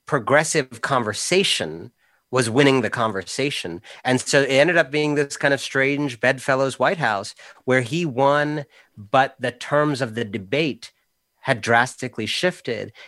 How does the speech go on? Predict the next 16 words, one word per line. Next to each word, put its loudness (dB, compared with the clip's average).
And 4
the 4
question 2
then 2
became, -4
will 6
he 4
go 6
with 2
the 2
new 2
terms -2
of -8
the -8
debate? -4
And, 2